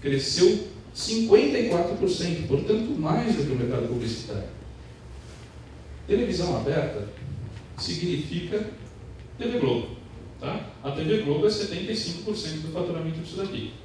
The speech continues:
Ou seja, apesar de tudo, você fala, "Ah, agora não tenho mais só os cinco canais pra poder assistir, eu tenho setenta milhões de canais,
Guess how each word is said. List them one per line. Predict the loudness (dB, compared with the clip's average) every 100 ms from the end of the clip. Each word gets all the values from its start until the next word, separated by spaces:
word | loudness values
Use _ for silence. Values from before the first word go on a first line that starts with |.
| -4
Ou | -2
seja, | -2 -4 -6 -12 -18 -18 -18 -14
apesar | -6 2 4 4 2 0
de | -4
tudo, | -4 2 2 0 -6 -10 -12
você |
fala, | -2 0
"Ah, | 2 2 0
agora | 2 2 2 -4 -10 -6
não | -2
tenho | 0 2
mais | 2 0
só | 0 2 2
os | 0
cinco | 0 -2 -2 0
canais | 2 2 2 0
pra | 0 -2
poder | 2 4
assistir, | 4 0 -2 0 0
eu |
tenho | 0 0 -2 -2
setenta | -4 -4 2 2 4 2 0 -2 -2 -4
milhões | -2 -2 -2 -2
de | -4
canais, | -4 -2 -2 -4 -8